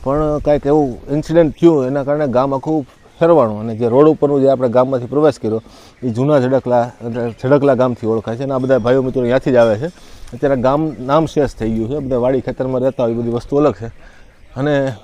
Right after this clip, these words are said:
સાડા ત્રણસો વર્ષ પહેલાં અહીંયા ગામ હતું, હવે અહીં કામ નામશેષ નથી. હવે આશ્રમ છે વિશાળકાય, ટાવર અને ટાવરની ઉપર છે વિશાળ ધજા, અને ધજામાં હનુમાનજી મહારાજની ગદા રાખેલી છે.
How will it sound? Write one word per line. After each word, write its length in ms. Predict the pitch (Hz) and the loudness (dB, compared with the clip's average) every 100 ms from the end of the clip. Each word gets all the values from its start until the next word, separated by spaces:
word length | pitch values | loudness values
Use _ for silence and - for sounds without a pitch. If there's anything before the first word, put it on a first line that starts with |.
| - - - | -20 -20 -12
સાડા 260 | 131 147 | -2 0
ત્રણસો 380 | 139 139 147 143 | 0 -2 -4 -2
વર્ષ 200 | 139 139 | -2 -2
પહેલાં 160 | - 135 | -2 -2
અહીંયા 160 | 131 110 | -2 0
ગામ 220 | 120 104 | 0 0
હતું, 200 | 104 90 - - - - - | -6 -12 -14 -20 -20 -20 -10
હવે 160 | 110 | -6
અહીં 140 | 123 110 | -4 -4
કામ 240 | 123 120 | -6 -6
નામશેષ 440 | 110 120 113 113 101 | -6 -6 -6 -6 -6
નથી. 220 | 113 107 | -8 -8
હવે 180 | 104 117 | -8 -6
આશ્રમ 440 | 107 107 - 135 113 | -2 -2 -2 -4 -4
છે 100 | 120 | -4
વિશાળકાય, 560 | 107 127 120 110 120 - - - - - | -4 0 0 0 -4 -6 -18 -20 -20 -6
ટાવર 340 | 110 127 135 | 0 2 2
અને 200 | 127 120 | 0 -2
ટાવરની 440 | 110 107 120 123 120 | -4 -4 -2 -2 -4
ઉપર 300 | 117 123 117 | -4 -4 -2
છે 80 | 117 | -2
વિશાળ 440 | 104 104 120 113 | -4 -4 -2 -2
ધજા, 280 | 95 110 120 | -2 -2 -2
અને 100 | 104 | -2
ધજામાં 580 | 110 123 120 120 117 113 | -4 -4 -4 -4 -6 -6
હનુમાનજી 400 | 117 120 117 117 | -6 -6 -4 -4
મહારાજની 360 | 117 117 110 | -4 -4 -4
ગદા 260 | 107 110 131 | -4 -2 -2
રાખેલી 380 | 120 - 104 90 | -4 -4 -6 -8
છે. 340 | 92 92 - | -12 -20 -20